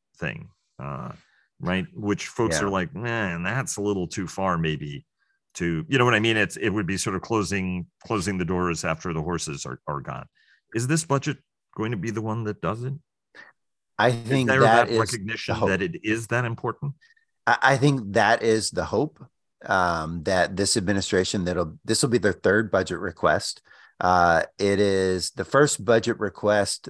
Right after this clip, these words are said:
Speaker 2: that is coming after the release of the twenty-two, uh, N D S, National Defense Strategy. Um, I think that that really is the hope, that this budget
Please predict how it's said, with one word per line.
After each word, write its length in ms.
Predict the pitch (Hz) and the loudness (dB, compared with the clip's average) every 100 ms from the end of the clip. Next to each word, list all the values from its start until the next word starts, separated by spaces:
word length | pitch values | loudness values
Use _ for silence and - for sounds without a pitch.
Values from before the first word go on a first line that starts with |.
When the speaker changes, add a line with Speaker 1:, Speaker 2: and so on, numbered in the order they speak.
| 95 | -4
Speaker 2:
that 200 | 95 92 | 0 2
is 180 | 95 - | 2 -2
coming 500 | - 104 95 95 92 - | 0 0 2 -2 -4 -2
after 520 | 95 101 127 - 143 147 | 0 2 0 0 0 2
the 140 | 147 | 2
release 680 | 139 95 87 95 - - - - - _ - | 2 0 -2 -4 -4 -6 -10 -16 -20 _ -2
of 480 | 95 95 90 90 82 | 4 6 4 2 -2
the 100 | 92 | -8
twenty-two, 920 | - 98 95 - 95 92 90 92 92 - | -6 -6 -6 -4 -4 -2 -4 -6 -10 -8
uh, 220 | 82 80 - | -6 -6 -6
N 160 | 90 | -8
D 160 | 87 90 | -6 -4
S, 360 | 69 - - - | -4 -6 -10 -10
National 400 | 76 73 - 85 | -6 -6 -6 -10
Defense 320 | 85 82 71 | -8 -8 -8
Strategy. 560 | - 65 60 64 76 - - - - - | -6 -6 -6 -12 -14 -16 -20 -20 -14 -4
Um, 440 | 85 82 78 71 _ _ | 0 2 0 -4 _ _
I 200 | 92 110 | 2 2
think 320 | 110 135 123 | 0 -4 -2
that 160 | 139 135 - | -2 -4 -2
that 320 | 117 113 - | 0 2 0
really 460 | 120 107 123 135 123 | -4 -4 -2 0 -2
is 160 | 117 | -2
the 80 | 104 | -4
hope, 320 | 104 143 - | -2 -2 -4
that 180 | 82 78 | -10 -8
this 180 | 98 - | -6 -6
budget 680 | 98 95 98 101 101 98 | -4 -2 -2 0 0 -2